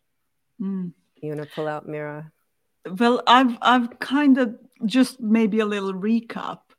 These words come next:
Speaker 1: uh, is that, you know, we wanted to, to talk about great resignations from a different point of view, uh, from, uh, what is really happening and what isn't happening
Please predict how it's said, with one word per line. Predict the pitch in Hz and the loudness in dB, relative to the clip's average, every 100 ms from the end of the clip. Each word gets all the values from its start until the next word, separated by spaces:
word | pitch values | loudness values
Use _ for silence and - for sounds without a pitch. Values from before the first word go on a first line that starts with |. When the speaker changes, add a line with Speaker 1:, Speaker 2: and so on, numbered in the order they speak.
| - - - _ - | -20 -20 -20 _ -8
Speaker 1:
uh, | 190 196 202 196 196 - _ _ - | -6 -4 -4 -4 -6 -8 _ _ -4
is | 214 180 | -2 -2
that, | 170 208 196 - - - _ _ _ _ _ _ _ _ _ _ _ | -4 -4 -4 -8 -20 -20 _ _ _ _ _ _ _ _ _ _ _
you | _ 214 208 | _ 0 0
know, | 196 | 0
we | 202 | -4
wanted | 202 214 208 | -2 -2 -4
to, | - 214 | -6 -10
to | - 208 - - | -10 -14 -12 -6
talk | 220 202 | -4 -4
about | 214 185 202 190 185 - - - - - - | -6 -2 0 0 -4 -12 -20 -20 -20 -18 -8
great | 202 208 - | -2 -2 -4
resignations | 202 185 214 196 190 185 202 185 - | -6 -6 -4 -4 -4 -6 -6 -6 -8
from | 196 190 | -8 -6
a | |
different | 190 190 - - | -6 -8 -6 -6
point | - 92 87 - | -6 -6 -6 -6
of | 87 | -10
view, | 98 92 87 90 87 _ | -8 -4 -4 -6 -10 _
uh, | 90 92 92 | -8 -6 -6
from, | - - 95 90 90 131 | -10 -10 -6 -4 -4 -4
uh, | - - - - - _ | -6 -6 -10 -16 -20 _
what | - 175 226 - | -6 0 0 2
is | 196 180 | 0 -2
really | 208 196 190 185 | -4 -4 -4 -4
happening | - 196 - 95 90 92 87 | -4 -6 -4 -6 -4 -4 -4
and | 95 - | -6 -6
what | 95 - | -6 -4
isn't | - 233 220 | 0 0 0
happening | 185 180 175 190 180 175 180 | -2 -6 -8 -6 -6 -6 -8